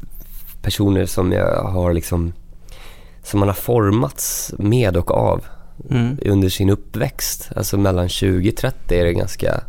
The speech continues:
Speaker 1: formbara år, eller hur ska man
Speaker 2: Mm.
Speaker 1: säga? Att det,
Speaker 2: Mm.
Speaker 1: jag har alltid gillat, eh, liksom poppubli-, publik på det sättet. Att de är oftast mellan tjugo och tjugofem. Och det finns mycket så här,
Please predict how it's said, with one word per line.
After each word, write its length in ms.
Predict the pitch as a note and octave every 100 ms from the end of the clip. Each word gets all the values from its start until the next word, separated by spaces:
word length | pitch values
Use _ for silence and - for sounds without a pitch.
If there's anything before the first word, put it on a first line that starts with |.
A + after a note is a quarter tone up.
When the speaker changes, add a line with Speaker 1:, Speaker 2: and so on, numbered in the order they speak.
| - - - - - -
Speaker 1:
formbara 880 | - A2 G2 F#2 - - G2 A#2+ A2
år, 320 | A#2+ D3 F#2
eller 180 | F2+ G2+
hur 100 | G2
ska 160 | - F2+
man 60 | A#2+
Speaker 2:
Mm. 60 |
Speaker 1:
säga? 120 | G#2+ F#2+
Att 120 | -
det, 160 | - F2+
Speaker 2:
Mm. 220 | B2+ B2+ - - - - -
Speaker 1:
jag 160 | G2+
har 40 | C3+
alltid 180 | A#2
gillat, 640 | A2+ G#2 G2+ - - - - - - - - - - - -
eh, 100 | - - - - - - - - - - - - - -
liksom 280 | G#2 G2+ G2 - - - - - - - - - - - - -
poppubli-, 840 | - A#2+ - - - A#2 G2+ A#2+ -
publik 480 | A2+ B2+ D3 -
på 60 | -
det 120 | D#2
sättet. 320 | - - -
Att 80 | F#2
de 140 | G2+ A2+
är 80 |
oftast 320 | B2 - - -
mellan 180 | F2
tjugo 220 | F#2+ F2+ F2
och 60 |
tjugofem. 320 | - - - -
Och 520 | - F#2+ F#2+ F#2 - - - - -
det 180 | - F#2+
finns 260 | G2+ -
mycket 260 | F#2 - E2+
så 100 | E2
här, 240 | D#2 -